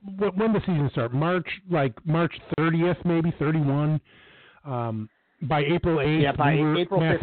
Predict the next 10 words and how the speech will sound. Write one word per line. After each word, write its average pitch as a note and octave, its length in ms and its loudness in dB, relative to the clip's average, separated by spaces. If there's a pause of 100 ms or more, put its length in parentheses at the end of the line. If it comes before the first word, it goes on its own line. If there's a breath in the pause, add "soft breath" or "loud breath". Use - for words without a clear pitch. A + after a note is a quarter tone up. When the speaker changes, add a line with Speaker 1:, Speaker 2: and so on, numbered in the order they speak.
Speaker 1:
mathematically D3+ 320 2
Speaker 2:
you E3+ 60 2
were D3+ 80 2
done. C#3+ 120 2
Speaker 1:
eliminated. C#3+ 480 0 (580)
Yeah, E3+ 100 -18 (100)
we B2 60 -20
were C3 60 -14
mathematically C3+ 680 0
eliminated. B2 640 -4